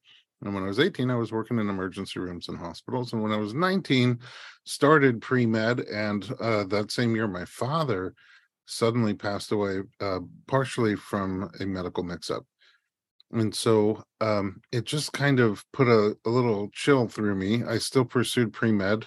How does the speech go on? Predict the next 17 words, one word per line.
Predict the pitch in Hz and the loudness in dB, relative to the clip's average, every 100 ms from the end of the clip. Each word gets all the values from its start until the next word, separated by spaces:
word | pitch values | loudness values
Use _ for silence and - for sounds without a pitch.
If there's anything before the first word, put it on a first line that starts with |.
| - - | -6 0
and | 110 107 104 | 2 2 0
also, | - 113 - 117 120 - | 0 -2 2 4 6 4
<laughs> | 107 - - - - - | 0 0 -10 -14 -8 0
uh, | 101 | 2
theater | 98 117 117 117 | 4 4 6 6
on | 110 117 | 4 2
the | |
side, | 120 87 87 98 _ - - - - | 0 -4 -4 -8 _ -20 -20 -16 -2
and, | 104 104 101 95 - | 4 4 4 0 0
uh, | 104 98 95 104 | 4 4 2 0
'cause | - 98 | -6 -4
those | 101 92 | -4 -4
two | 104 | -4
go | 95 95 | -2 -2
together. | 90 90 104 | -2 -2 0
And, | 123 120 110 98 | 2 2 2 0
um, | 107 110 107 104 | 0 2 2 -2